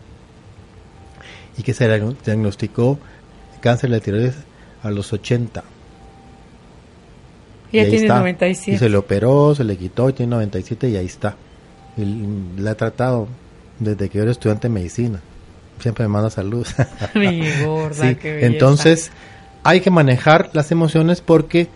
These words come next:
Speaker 1: lo que finalmente llevó a su hija a la enfermedad, que después se llamó cáncer y que le, le dieron caso concluido, su origen está en lo que describió, en cómo ella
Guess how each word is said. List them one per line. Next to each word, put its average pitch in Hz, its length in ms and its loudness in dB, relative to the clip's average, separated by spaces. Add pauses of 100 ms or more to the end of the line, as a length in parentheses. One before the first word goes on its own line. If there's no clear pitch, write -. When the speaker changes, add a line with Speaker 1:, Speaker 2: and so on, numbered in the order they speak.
(540)
Speaker 1:
lo 131 280 4
que 127 260 2
finalmente 147 680 2
llevó 117 500 4
a 175 80 4
su 107 220 -2
hija 127 360 0 (120)
a 104 80 -4
la 101 100 -2
enfermedad, 101 640 -2 (440)
que 98 80 -6
después 107 300 -2
se 98 340 -6
llamó 98 300 -4
cáncer 120 400 -2
y 90 80 -8
que 95 140 -8
le, 87 140 -10
le 85 60 -14 (380)
dieron 107 180 -2
caso 123 260 -2
concluido, 104 560 -2 (460)
su 120 200 0
origen 120 420 2
está 117 440 0 (340)
en 113 120 -2
lo 110 100 0
que 107 100 -2
describió, 95 600 0 (400)
en 101 120 -4
cómo 120 360 2
ella 127 380 2